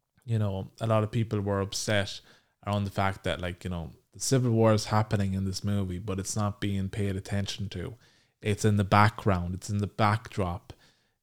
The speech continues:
It's not a main plot point. And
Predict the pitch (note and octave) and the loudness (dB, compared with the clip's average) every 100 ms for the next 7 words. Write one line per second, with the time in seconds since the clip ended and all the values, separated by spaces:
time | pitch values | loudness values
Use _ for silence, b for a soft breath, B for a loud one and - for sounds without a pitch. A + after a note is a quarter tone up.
0 | b _ A2+ G#2 - A2 G#2+ G2+ - - | b _ -4 -2 0 2 2 2 -2 -8
1 | - _ _ _ _ _ _ _ _ _ | -12 _ _ _ _ _ _ _ _ _
2 | _ _ _ _ - G#2+ G#2+ G#2+ G#2+ - | _ _ _ _ -2 0 2 2 0 2
3 | A2 A2 - F#2 F#2 - - b b b | 0 0 -6 -6 -6 -10 -16 b b b
4 | b _ _ - G#2 G2+ G2 F#2+ F#2+ G2 | b _ _ -4 0 0 -2 -2 -4 -6